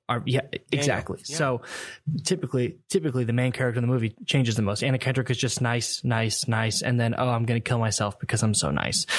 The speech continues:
Speaker 1: Uh, yeah, I, I didn't feel, I,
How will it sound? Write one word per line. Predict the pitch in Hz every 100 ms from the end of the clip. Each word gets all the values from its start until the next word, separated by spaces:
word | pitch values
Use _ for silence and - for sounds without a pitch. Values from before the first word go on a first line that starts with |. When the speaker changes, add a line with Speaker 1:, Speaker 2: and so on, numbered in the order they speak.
| - 151 - -
Speaker 1:
Uh, | - - - 247 262 101 92 117 151 147 165
yeah, | 175 156 123 -
I, | 135 151 143
I | - 156
didn't | 170 170 143
feel, | - - 143 147 156 147
I, | 139